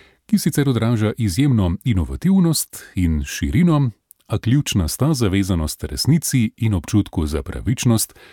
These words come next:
s katerima upodablja stisko zatiranih. Na prireditvi v Galeriji Družina, ki jo je povezoval David Ahačič,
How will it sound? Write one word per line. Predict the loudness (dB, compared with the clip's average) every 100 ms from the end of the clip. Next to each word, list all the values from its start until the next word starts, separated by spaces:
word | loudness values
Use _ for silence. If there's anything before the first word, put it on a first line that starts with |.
| -20 _
s | -10 -6
katerima | -2 0 2 2 0 -2 -6 -4
upodablja | -2 -2 -4 -8 -6 -6 -6
stisko | -6 -4 -6 -6 -4
zatiranih. | -2 -2 -6 -10 -14 -18 -20 _ _ _ _ _ _ _ -20 _ _ 2
Na | 2 2
prireditvi | 2 2 2 2 2 2 2 0 -2
v | -2
Galeriji | 0 2 2 2
Družina, | 0 -4 0 2 4 2 -2 -6 -8
ki | -4
jo | -4
je | -6
povezoval | -8 -6 -6 -4 -2 -2
David | -4 -8 -8 -2
Ahačič, | -2 0 0 0